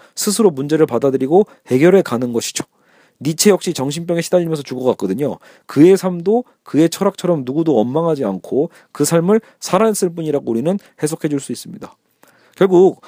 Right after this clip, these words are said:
우울증이라는 인간 내면의 끝없는 파괴와 외부의 지구 멸망이라는 멜랑콜리아의 위협 속에서도 자신의 길을 찾아가게 된 셈이죠. 자, 그리고 혹시 알겠-, 혹시 알겠어요? 이 니체의 영혼 회귀론처럼 그 니체는 이런, 결국은 이런 우-, 우리의 어떤 이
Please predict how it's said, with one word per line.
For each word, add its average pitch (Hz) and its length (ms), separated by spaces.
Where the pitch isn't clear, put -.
우울증이라는 208 720
인간 160 460
내면의 160 360
끝없는 202 480
파괴와 151 540
외부의 151 480
지구 151 240
멸망이라는 143 760
멜랑콜리아의 143 840
위협 160 200
속에서도 135 560
자신의 143 360
길을 165 260
찾아가게 185 520
된 107 180
셈이죠. 104 400
자, - 120
그리고 202 260
혹시 196 180
알겠-, 147 340
혹시 175 300
알겠어요? 139 400
이 175 360
니체의 165 420
영혼 165 240
회귀론처럼 160 640
그 - 100
니체는 202 320
이런, 170 300
결국은 156 400
이런 143 240
우-, 160 360
우리의 165 300
어떤 165 280
이 120 260